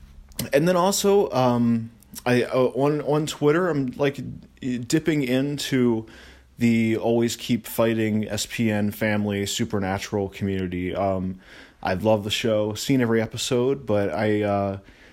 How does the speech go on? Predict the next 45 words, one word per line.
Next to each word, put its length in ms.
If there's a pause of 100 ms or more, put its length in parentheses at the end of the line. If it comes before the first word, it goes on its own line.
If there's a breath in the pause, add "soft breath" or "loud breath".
(180 loud breath)
it's, 480
you 140
know, 140
it, 220
they, 280
they 240
help 340
people 400
with 280
an-, 220
anxiety 680
and 160
things 220
of 80
that 240
nature. 460
And, 220
you 60
know, 140
so 160
it's, 340
um, 560 (440 loud breath)
you 100
know, 80
I, 300
I 20
get 180
stressed 400
out 260
quite 200
a 40
bit. 300 (320 loud breath)
Uh, 260
last 380
night 300 (120)
kinda 300
sucked 340
for 140
me. 220 (560 loud breath)
Um, 500 (500)
but 220
here 260
I 60
am 380
again. 420